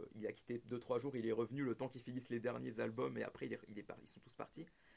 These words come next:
Mais en fait, il va péter un câble parce qu'en fait, bon, il va pas,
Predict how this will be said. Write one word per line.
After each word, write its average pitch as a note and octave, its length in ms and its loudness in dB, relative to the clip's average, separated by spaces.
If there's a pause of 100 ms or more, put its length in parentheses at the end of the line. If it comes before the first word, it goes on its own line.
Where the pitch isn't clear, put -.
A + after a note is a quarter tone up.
(400)
Mais A#2+ 100 0
en A2+ 60 2
fait, E3 220 4
il A#2 60 -4
va A2+ 180 4
péter C3+ 240 0
un C#3+ 120 2
câble D3+ 260 0
parce A2 200 -2
qu'en A2 140 -6
fait, B2+ 200 -2 (120)
bon, G#2 100 4
il - 360 -8
va - 60 -6
pas, A#2+ 160 -4